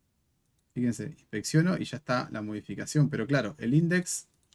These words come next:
es un H T M L, no lo puedo usar de esta manera. Tengo dos opciones, o lo convierto en un J S P también. Ahí, J S P.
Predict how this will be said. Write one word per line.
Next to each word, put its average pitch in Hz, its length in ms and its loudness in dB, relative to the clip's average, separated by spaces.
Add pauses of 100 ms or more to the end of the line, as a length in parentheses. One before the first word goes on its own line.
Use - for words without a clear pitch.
(160)
es 135 200 -2
un 127 120 4
H 127 220 0
T 120 100 -2
M 135 140 6
L, 156 200 4
no 127 140 4
lo 139 160 2
puedo 143 180 4
usar 120 200 -2
de 113 80 -6
esta 110 160 -12
manera. 113 360 -2 (600)
Tengo 135 220 2
dos 139 180 2
opciones, 107 460 0
o 113 100 -2
lo 110 140 0
convierto 139 400 6
en 131 60 2
un 139 80 2
J 127 240 0
S 127 160 -4
P 143 120 0
también. 175 460 2 (3250)
Ahí, 110 260 -4 (160)
J - 140 -6
S - 160 -6
P. 214 220 0